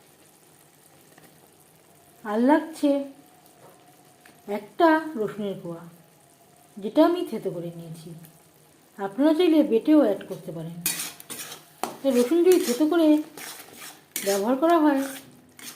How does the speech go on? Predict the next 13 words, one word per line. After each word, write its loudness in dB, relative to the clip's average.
রসুনের 2
স্মেলটা 2
খুবই 2
ভালো -10
হয়। -14
আরও 4
তিন 6
চার 8
মিনিট -2
রসুনের 2
সাথে, 2
মশলার 0
সাথে 2